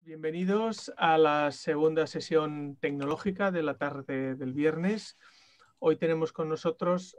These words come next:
a Enric Montesa, Miguel Prados y Julio Linares, expertos en tecnologías blockchain, y que nos acompañarán esta siguiente hora y media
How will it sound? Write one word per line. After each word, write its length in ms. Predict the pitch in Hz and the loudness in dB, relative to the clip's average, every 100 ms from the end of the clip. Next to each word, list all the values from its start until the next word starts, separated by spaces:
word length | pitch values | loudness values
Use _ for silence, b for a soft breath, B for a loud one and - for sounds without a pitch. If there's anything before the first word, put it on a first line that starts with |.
| - | -4
a 260 | 156 147 143 | 0 0 0
Enric 320 | 139 147 143 | -4 -6 -6
Montesa, 640 | 143 139 160 - 180 180 | -6 -4 -4 0 0 2
Miguel 320 | 165 143 143 | -2 -4 -6
Prados 460 | 135 160 156 156 151 | -4 -2 0 0 -2
y 20 | |
Julio 400 | 139 160 151 147 | -6 -4 -4 -2
Linares, 580 | 143 139 156 190 220 - | -4 -4 -4 -4 -6 -8
expertos 680 | 185 - - 156 - 147 139 | -16 -12 -8 -8 -6 -8 -6
en 360 | 139 135 135 131 | -6 -4 -6 -8
tecnologías 680 | 135 131 127 - 147 143 139 | -8 -6 -6 -6 -8 -8 -8
blockchain, 600 | 135 131 - 175 240 - _ b b b b _ _ | -8 -6 -2 0 -2 -6 _ b b b b _ _
y 400 | 185 175 185 185 | 0 2 2 2
que 200 | 180 180 | 0 0
nos 200 | 175 170 | -2 -4
acompañarán 640 | 160 156 165 160 156 160 | -8 -6 -4 -2 0 0
esta 480 | 170 - 160 151 147 _ _ - _ | -4 -6 -4 -4 -4 _ _ -20 _
siguiente 380 | - 170 147 151 | -12 -8 -4 -4
hora 160 | 143 | -2
y 80 | 135 | -2
media 460 | 147 175 220 254 | -2 0 0 0